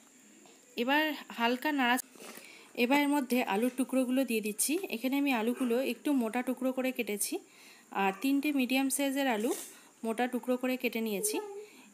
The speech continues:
এবার আলুগুলো সর্ষে আর জিরের সাথে বেশ ভালো করে মিশিয়ে নেব। আলুগুলো বেশি সরু করে কাটলে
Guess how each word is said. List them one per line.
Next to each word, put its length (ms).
এবার 340
আলুগুলো 600
সর্ষে 480
আর 120
জিরের 280
সাথে 380
বেশ 320
ভালো 260
করে 220
মিশিয়ে 340
নেব। 240
আলুগুলো 520
বেশি 260
সরু 240
করে 220
কাটলে 440